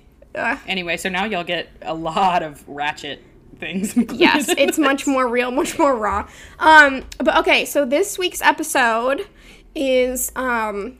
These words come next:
Speaker 1: a Q and A, which is our, only our second Q and A, I think. Um,
Speaker 2: Which is crazy
Speaker 1: which
Speaker 2: to
Speaker 1: is
Speaker 2: me.
Speaker 1: crazy
Speaker 2: Seems
Speaker 1: 'cause
Speaker 2: like
Speaker 1: we
Speaker 2: we
Speaker 1: have,
Speaker 2: should have
Speaker 1: like,
Speaker 2: done more.
Speaker 1: forty-five episodes or something like that. So, um, but
Speaker 2: Yeah.
Speaker 1: yes, I really love, like, the episodes that have just, like, a bunch of stuff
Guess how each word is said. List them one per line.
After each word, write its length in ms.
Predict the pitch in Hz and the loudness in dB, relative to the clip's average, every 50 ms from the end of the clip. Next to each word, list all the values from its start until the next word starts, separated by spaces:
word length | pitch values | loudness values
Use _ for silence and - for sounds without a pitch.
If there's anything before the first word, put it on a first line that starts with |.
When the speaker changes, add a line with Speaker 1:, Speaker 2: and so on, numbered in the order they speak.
| - - - | -14 -8 -6
Speaker 1:
a 120 | 269 254 | -6 -6
Q 360 | - - - - 240 254 285 | -8 -10 -12 -10 -6 -4 -4
and 100 | 339 381 | -2 0
A, 400 | 403 359 359 359 359 359 370 392 403 | 0 2 2 0 0 -2 -2 -4 -4
which 240 | 349 330 - - | -6 -6 -4 -4
is 160 | 294 285 262 277 | -2 -2 0 0
our, 440 | 262 262 262 254 254 254 254 247 | 0 0 0 0 -2 -2 -4 -4
only 220 | 262 277 277 370 403 | -6 -4 -2 0 0
our 100 | 403 392 | 0 0
second 400 | 392 - 294 285 - 381 302 247 | -2 -4 -6 -6 -6 -6 -8 -6
Q 200 | - 285 254 254 | -6 -6 -6 -4
and 80 | 220 - | -4 -6
A, 200 | 170 120 131 - | -6 -8 -8 -8
I 60 | - 247 | -10 -8
think. 420 | - 233 208 - 139 139 - - - _ _ _ _ _ _ _ - - | -8 -8 -10 -10 -12 -14 -18 -20 -20 _ _ _ _ _ _ _ -12 -8
Um, 500 | 233 240 240 226 226 - - - 240 - _ | -8 -6 -6 -8 -10 -10 -14 -16 -16 -18 _
Speaker 2:
Which 100 | - - | -18 -14
is 200 | - - - - | -14 -12 -12 -14
crazy 340 | - - - 156 190 - 285 | -12 -10 -8 -8 -6 -6 -6
Speaker 1:
which 100 | 285 - | -6 -6
Speaker 2:
to 60 | 285 | -6
Speaker 1:
is 80 | 277 285 | -6 -4
Speaker 2:
me. 60 | 294 | -4
Speaker 1:
crazy 160 | 262 269 - 240 - | -2 -2 -2 -4 -8
Speaker 2:
Seems 40 | - | -8
Speaker 1:
'cause 80 | 262 | -8
Speaker 2:
like 40 | 233 | -6
Speaker 1:
we 60 | 233 | -6
Speaker 2:
we 20 | 247 | -4
Speaker 1:
have, 60 | 262 | -4
Speaker 2:
should 80 | 233 233 | -6 -6
have 80 | 233 247 | -8 -10
Speaker 1:
like, 80 | 247 - | -12 -14
Speaker 2:
done 220 | - - - 240 | -16 -12 -8 -8
more. 80 | 240 240 | -8 -8
Speaker 1:
forty-five 480 | 226 240 - - 220 214 202 202 208 | -8 -10 -8 -6 -4 -4 -4 -6 -8
episodes 440 | - 220 - 214 220 220 226 226 220 | -10 -12 -12 -12 -10 -10 -10 -8 -10
or 60 | 226 | -10
something 300 | 226 247 240 233 247 247 | -10 -10 -10 -10 -10 -10
like 140 | 254 254 240 | -10 -10 -8
that. 280 | 254 262 269 285 - 233 | -6 -6 -6 -6 -8 -10
So, 340 | - - 202 202 - - - - - - - - - - | -8 -8 -6 -8 -8 -10 -16 -20 -20 -20 -20 -20 -10 -6
um, 500 | - 262 262 247 226 220 214 214 - - - | -4 -2 0 0 0 -2 -4 -8 -12 -14 -4
but 160 | - 269 247 262 | -2 0 0 2
Speaker 2:
Yeah. 260 | 262 349 339 285 262 | 4 6 6 6 6
Speaker 1:
yes, 140 | 254 247 - | 4 0 -2
I 120 | - 285 | -2 -2
really 260 | 285 269 311 359 381 | 0 0 -2 -2 -2
love, 220 | 349 302 294 285 277 | 0 -2 -2 0 0
like, 160 | 269 262 - | -2 -2 -2
the 80 | - 233 | -4 -6
episodes 400 | 254 247 254 - 240 240 226 - | -6 -6 -6 -6 -6 -6 -6 -6
that 100 | 214 226 | -6 -6
have 160 | 262 233 226 | -6 -8 -8
just, 180 | - 233 - | -10 -12 -12
like, 120 | - 233 233 | -12 -12 -14
a 40 | 220 | -14
bunch 300 | - - 254 240 - 285 | -14 -14 -14 -10 -10 -10
of 60 | 277 | -10
stuff 480 | - - 330 311 330 359 403 - - | -6 -4 -2 0 0 0 -2 -6 -10